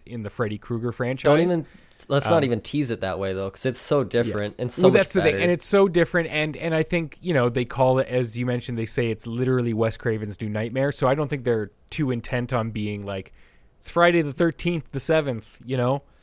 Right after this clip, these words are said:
Speaker 1: But it is just kinda, it's, it's a movie I honestly, I, I don't think I had heard of before,
Speaker 2: Right.
Speaker 1: before you told me to watch it. So,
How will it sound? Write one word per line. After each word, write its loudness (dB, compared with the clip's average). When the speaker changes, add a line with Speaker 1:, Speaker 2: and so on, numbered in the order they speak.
Speaker 1:
But 0
it -2
is 0
just -4
kinda, 0
it's, -6
it's -8
a -2
movie 0
I 4
honestly, -2
I, -4
I -6
don't -2
think -6
I 2
had -2
heard -4
of -16
before, -2
Speaker 2:
Right. 0
Speaker 1:
before -4
you -6
told -6
me -10
to -10
watch -16
it. -20
So, -6